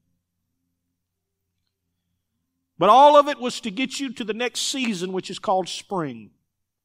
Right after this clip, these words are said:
where God begins to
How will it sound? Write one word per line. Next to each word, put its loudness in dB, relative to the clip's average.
where 2
God 8
begins -6
to -8